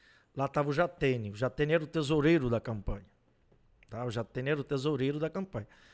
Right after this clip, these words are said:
O Almir tinha como apoiador o Hélio Gueiros, prefeito de Belém, o Haroldo Bezerra, prefeito de Marabá. Ele só tinha esses dois apoios. O Jatene era o,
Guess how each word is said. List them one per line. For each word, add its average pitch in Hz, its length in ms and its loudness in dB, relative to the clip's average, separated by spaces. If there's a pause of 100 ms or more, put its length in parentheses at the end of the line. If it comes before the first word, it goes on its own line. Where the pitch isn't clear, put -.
(640)
O 143 120 0
Almir 175 260 4
tinha 156 420 -2
como 135 240 -4
apoiador 131 600 4
o 131 80 6
Hélio 151 160 6
Gueiros, 143 480 0
prefeito 131 500 -2
de 123 120 -6
Belém, 123 520 2 (960)
o 135 120 0
Haroldo 185 300 2
Bezerra, 151 420 0
prefeito 156 460 -4
de 143 60 -8
Marabá. 151 420 0
Ele 101 80 -10
só - 180 -10
tinha 143 280 -8
esses 170 340 -8
dois 147 280 -2
apoios. 123 540 -6 (600)
O 165 100 -6
Jatene 147 800 0 (600)
era 123 460 4 (680)
o, 117 260 -10